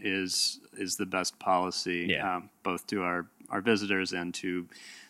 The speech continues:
Speaker 1: the people around the world that also wanna see our masterpieces.
Speaker 2: Well, um, you were talking a lot about the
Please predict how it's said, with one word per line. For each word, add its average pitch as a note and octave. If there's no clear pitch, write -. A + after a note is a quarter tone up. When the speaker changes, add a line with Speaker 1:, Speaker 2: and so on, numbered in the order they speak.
Speaker 1:
the B2+
people B2+
around A2+
the G#2
world G#2+
that G2
also G2+
wanna F2
see F2
our F2
masterpieces. F2
Speaker 2:
Well, B2
um, G2
you A#2
were A2
talking A2+
a F#2+
lot F#2
about F2
the E2+